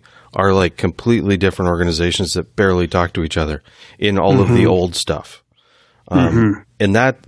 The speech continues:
Speaker 1: that, that just isn't something that I see anymore. There's, there's more and more integration. If there is even separate people doing the testing,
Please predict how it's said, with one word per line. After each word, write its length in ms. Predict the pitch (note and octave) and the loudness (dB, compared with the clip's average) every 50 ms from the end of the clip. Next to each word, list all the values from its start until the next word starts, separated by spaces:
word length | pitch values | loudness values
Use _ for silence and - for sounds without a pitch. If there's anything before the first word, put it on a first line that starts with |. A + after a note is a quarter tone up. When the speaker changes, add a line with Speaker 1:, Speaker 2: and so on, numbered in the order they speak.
| G#2 G2+ | -8 -2
Speaker 1:
that, 240 | - C3+ G#2+ - - G2+ | 0 0 0 0 -2 -2
that 160 | G2 A2 A#2 | 0 0 0
just 320 | G#2+ - D#3 C#3 - - C3 | 2 2 2 2 2 2 0
isn't 300 | C3 A2+ A2+ G#2 - - | 2 2 2 0 0 -2
something 500 | - - A#2+ G#2+ G2+ - A2 G2 F#2 E2+ | -2 0 0 0 0 0 0 0 2 2
that 160 | F2 E2+ E2 | 0 0 0
I 120 | D#2+ D#2 | -2 -4
see 340 | D2+ - - - G#2+ F#2+ F2+ | -4 -4 -2 0 2 2 2
anymore. 580 | E2 D#2+ D#2+ D#2 D2+ D#2 D#2 D2 C#2+ C#2+ C#2+ D2+ | 2 0 -2 -2 -4 -4 -4 -6 -8 -8 -6 -2
There's, 300 | F2 F2 E2 D#2+ E2 - | 0 0 0 -2 -6 -6
there's 260 | - F#2 F2 E2 E2+ | -4 -4 -2 -2 0
more 220 | F2 F2 F2+ F2 | 0 0 2 2
and 100 | E2+ E2 | 2 2
more 220 | E2+ E2+ E2 E2+ - | 0 0 0 -2 -2
integration. 800 | - D2+ G2 F#2+ F#2 E2 - F2 E2+ E2+ E2 - - E2+ F2 - | -2 0 0 0 0 0 0 0 0 0 0 -2 -2 -2 0 0
If 200 | G#2+ A2+ - - | 0 0 0 2
there 160 | B2 A#2 G#2 | 2 4 4
is 200 | G2+ G2 F2 G2 | 4 2 2 0
even 360 | G2+ G#2 G2+ F#2+ F2+ D#2+ - | 0 2 2 0 0 -2 -2
separate 460 | - - A#2 A2 - - G2 - - | -2 -2 -2 -2 0 -2 -4 -4 -2
people 300 | - G3 G#3 - - F#2+ | -4 -4 -2 0 -2 0
doing 300 | E2 F2+ F2 E2+ E2 E2 | 0 0 0 0 0 -2
the 60 | E2 E2 | -4 -4
testing, 580 | - F2+ E2 D#2 - - G2 F2+ E2 E2 - | -4 -4 -4 -4 -4 -4 -4 -4 -4 -4 -6